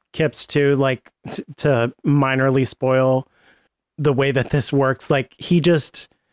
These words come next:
treats the N D A as, like, like, this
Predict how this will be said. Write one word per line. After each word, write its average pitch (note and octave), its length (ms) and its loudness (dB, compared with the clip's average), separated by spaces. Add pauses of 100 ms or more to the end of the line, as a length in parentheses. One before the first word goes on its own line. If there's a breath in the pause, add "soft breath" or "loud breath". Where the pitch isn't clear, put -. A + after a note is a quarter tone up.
(420)
treats E3+ 360 0
the D#3 180 2
N C#3+ 140 2
D C#3+ 200 2
A C3+ 340 0
as, C#3+ 180 0
like, C#3 360 -2 (360)
like, C#3+ 320 0
this D#3 200 0